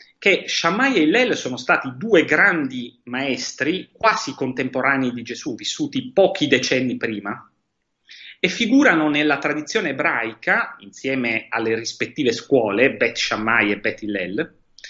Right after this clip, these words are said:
come antonomastici rappresentanti di approcci almeno apparentemente antitetici,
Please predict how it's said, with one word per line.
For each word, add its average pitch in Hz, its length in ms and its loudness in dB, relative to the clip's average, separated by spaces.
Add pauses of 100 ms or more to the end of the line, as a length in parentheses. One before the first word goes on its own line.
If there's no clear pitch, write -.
(240)
come 185 640 4
antonomastici 196 1200 -2
rappresentanti 123 1120 -4 (260)
di 147 120 2
approcci 139 560 0
almeno 135 380 0
apparentemente 139 800 0
antitetici, 139 1160 -2